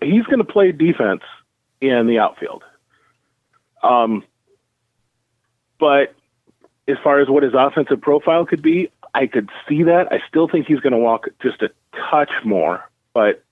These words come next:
that could be a very legit profile for him to be thought about. So, 'cause he's got that ability to just generate off the bat that you just,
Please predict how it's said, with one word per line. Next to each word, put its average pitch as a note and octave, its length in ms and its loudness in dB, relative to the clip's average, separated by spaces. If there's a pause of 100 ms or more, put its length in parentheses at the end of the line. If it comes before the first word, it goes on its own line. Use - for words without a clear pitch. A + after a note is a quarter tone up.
that B2+ 280 -2
could F3+ 140 -4
be F#3+ 100 2
a F3+ 80 4
very C#3+ 440 2 (180)
legit B2+ 440 0
profile G#2 460 0
for G2+ 180 -2
him G#2 160 -2
to F#2+ 220 -2 (540)
be A2+ 100 -2
thought G2 260 0
about. - 380 -6 (1400)
So, F2 300 -4 (600)
'cause A2+ 100 -6
he's A#2+ 160 -2
got G3 240 0
that C3 160 2
ability B2 420 2
to A2+ 100 0
just A2+ 220 -4 (200)
generate B2+ 420 2
off A2 240 -2
the A2+ 60 0
bat A2 320 0
that G#2+ 100 -4
you G#2+ 100 -6
just, G#2 180 -6